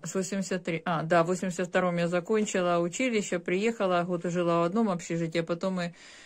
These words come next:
это мы в Днепропетровске жили в одном общежитии, да? А ну, восемьдесят третий год, а ну, сколько это получается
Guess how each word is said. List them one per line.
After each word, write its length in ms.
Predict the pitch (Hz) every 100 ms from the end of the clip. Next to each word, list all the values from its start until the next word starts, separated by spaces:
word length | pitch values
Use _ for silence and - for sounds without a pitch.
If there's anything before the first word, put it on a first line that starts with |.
| - - -
это 220 | 175 190
мы 140 | 190
в 20 |
Днепропетровске 1120 | 180 185 190 185 190 233 240 - 208 185 170 175
жили 320 | 202 240 208
в 100 | 185
одном 360 | 180 196 208
общежитии, 720 | 196 190 202 175 156 131 - 135
да? 260 | 185 214
А 20 |
ну, 160 | 196 190
восемьдесят 460 | 208 208 196 196 190
третий 340 | 196 185 190
год, 280 | 190 180 175
а 40 |
ну, 120 | 170 170
сколько 300 | - 175 170
это 200 | 165 165
получается 880 | 165 165 160 175 160 156 - 160